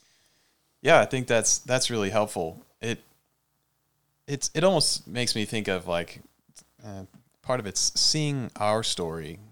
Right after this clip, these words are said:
as Christians in the story of the Old Testament too. Of, so trying not to get lost in the visions, but seeing the whole context of the visions and, and keeping that in mind, what's going on with the, the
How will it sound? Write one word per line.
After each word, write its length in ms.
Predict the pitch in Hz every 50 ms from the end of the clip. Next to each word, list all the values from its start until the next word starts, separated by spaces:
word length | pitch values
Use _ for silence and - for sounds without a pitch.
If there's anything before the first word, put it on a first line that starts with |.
| _ _
as 140 | - 95 -
Christians 580 | - - 95 90 - - 92 87 85 80 - -
in 220 | - 101 98 95
the 60 | 90
story 440 | 87 - - 90 87 87 87 87 85 80
of 160 | 82 78 82
the 100 | 80 76
Old 140 | 69 73 -
Testament 460 | - - - - - - - - -
too. 160 | - - 69 62 62
Of, 140 | 62 67 - - - - - - - - _ -
so 320 | - - 104 98 95 - - - _ _ _ _ _ _ _ _ _ _ _ _ _ - -
trying 340 | - - 131 123 127 120 120
not 200 | 120 113 113 -
to 80 | 117
get 160 | - 104 92
lost 340 | 78 90 95 98 95 - -
in 100 | 95 92
the 60 | 87
visions, 720 | 82 85 98 101 98 - 92 85 85 87 95 - - - - _ _ _ _ _ _ _ _ _ _ -
but 280 | 104 95 101 - -
seeing 360 | - - - 117 113 110 104
the 80 | 98 95
whole 280 | 92 - - 110 107 107
context 720 | - - - 104 101 104 - - 110 95 - - - -
of 120 | 95 90
the 80 | - 90
visions 500 | 85 92 92 90 - 92 90 92 87 92
and, 200 | 92 90 87 - - _
and 160 | - 107 104 98
keeping 360 | - - 151 147 135 123 113
that 180 | 104 101 98 95
in 100 | 90 87
mind, 340 | 90 92 95 92 90 90 87
what's 280 | 95 117 127 - -
going 340 | - - 117 110 104 98 92
on 320 | 90 92 95 92 92 92
with 220 | 90 87 85 - -
the, 100 | 82 80 - _ _ _ -
the 140 | - 87